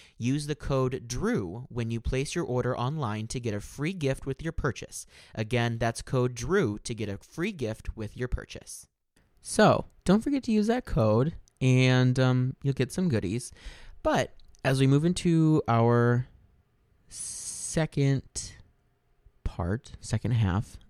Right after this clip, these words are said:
of this episode, um, we're gonna be talking about the top five varieties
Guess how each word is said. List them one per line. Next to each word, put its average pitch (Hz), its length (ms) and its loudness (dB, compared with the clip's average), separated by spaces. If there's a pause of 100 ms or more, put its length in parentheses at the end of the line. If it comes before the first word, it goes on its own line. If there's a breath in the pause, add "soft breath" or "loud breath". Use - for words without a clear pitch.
of 98 560 4
this 104 280 2
episode, - 560 0 (440 loud breath)
um, 98 360 6 (120)
we're 110 200 8
gonna 135 140 8
be 143 100 6
talking 123 380 2
about 107 420 6 (300)
the 101 580 4 (260)
top - 340 0
five 98 460 2
varieties 92 640 2